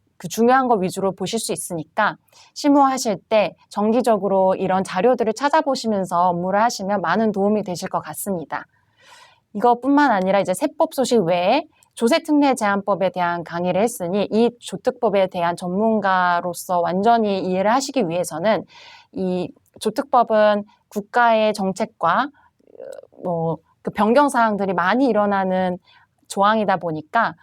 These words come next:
조특법의 개정 연역을 함께 챙기시면 좋을 것 같습니다. 조특법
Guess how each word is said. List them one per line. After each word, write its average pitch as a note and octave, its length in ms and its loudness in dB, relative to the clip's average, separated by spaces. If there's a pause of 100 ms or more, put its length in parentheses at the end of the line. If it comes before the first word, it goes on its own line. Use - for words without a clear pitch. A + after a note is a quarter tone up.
(340)
조특법의 A#3 560 0
개정 A3+ 380 0
연역을 G3 520 0
함께 G3+ 640 0
챙기시면 D4 540 2
좋을 F3 180 -2
것 E3+ 100 -4
같습니다. D3+ 580 -8 (440)
조특법 A#3+ 760 2